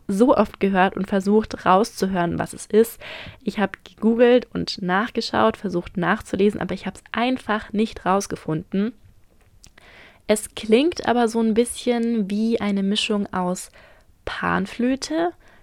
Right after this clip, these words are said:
mit E-Orgel und dann gedoppelt mit Klavier. Also so ein Mischklang irgendwie,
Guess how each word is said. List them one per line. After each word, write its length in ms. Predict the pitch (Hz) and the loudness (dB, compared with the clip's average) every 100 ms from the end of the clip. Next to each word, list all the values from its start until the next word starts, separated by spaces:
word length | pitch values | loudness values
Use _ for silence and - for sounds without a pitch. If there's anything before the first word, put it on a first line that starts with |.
| _ - | _ -2
mit 360 | 208 202 - _ _ - | 0 0 -8 _ _ -6
E-Orgel 1000 | 190 214 254 - 247 262 254 285 285 294 - | 0 0 0 -2 -4 -2 -2 -2 -2 -4 -2
und 200 | 214 214 | -2 0
dann 180 | 220 220 | 0 -2
gedoppelt 560 | 180 196 214 277 262 | -2 -4 -2 -4 -2
mit 180 | 214 - | -4 -6
Klavier. 800 | - 175 170 190 208 269 302 330 - - - - - _ - | -8 -6 -4 -2 -2 -2 -2 -6 -12 -20 -20 -20 -20 _ -10
Also 180 | 208 214 | 0 2
so 160 | 202 208 | 2 0
ein 180 | 185 - | 0 -4
Mischklang 720 | 190 190 240 - - 254 254 | 0 2 2 0 -4 -4 -2
irgendwie, 680 | 233 240 247 233 233 262 | -2 -2 -2 -2 -2 -2